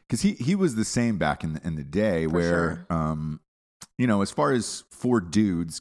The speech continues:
Speaker 1: g-, you know, books for dudes and shit like that, uh, he went through a similar issue where, you know, he was self-publishing and then boom, everything ex-, I mean, exploded.
Speaker 2: Right.
Speaker 1: And,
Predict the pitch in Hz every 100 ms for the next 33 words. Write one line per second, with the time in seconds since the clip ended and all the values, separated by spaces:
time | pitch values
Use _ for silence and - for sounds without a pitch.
0 | - 101 92 80 71 92 - - 85 82
1 | 69 82 80 76 73 - - 76 - 90
2 | 80 - - - - - _ - 85 85
3 | 82 87 95 98 123 123 110 95 - 131
4 | 127 117 98 92 - - 101 90 87 92
5 | 87 87 - _ _ 98 78 - - 117
6 | - 104 - 110 92 - 90 85 82 85
7 | 85 85 80 76 107 95 87 82 87 90
8 | 90 76 - - _ _ - 87 76 -
9 | - - - 85 82 71 58 - - 185
10 | 165 156 98 - 87 170 - 160 -